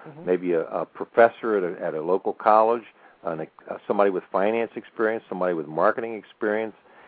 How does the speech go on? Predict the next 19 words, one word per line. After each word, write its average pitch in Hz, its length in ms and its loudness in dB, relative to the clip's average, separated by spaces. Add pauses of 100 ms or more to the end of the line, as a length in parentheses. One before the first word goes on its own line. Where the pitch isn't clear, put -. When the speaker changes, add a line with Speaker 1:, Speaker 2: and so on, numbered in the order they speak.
(140)
Speaker 2:
and 95 120 -4
go 92 160 4
right 101 160 6
on 117 180 4
down 107 200 6
that 95 180 2
line. 110 280 4
And 90 100 -2
whatever 120 320 8
that, 107 240 6 (180)
the, 92 140 -8 (100)
the 92 220 0
area 107 240 4
of 90 100 -6
your 95 140 2
organization, 98 720 -2
whatever 95 260 0
it 117 240 4
is, 101 60 -6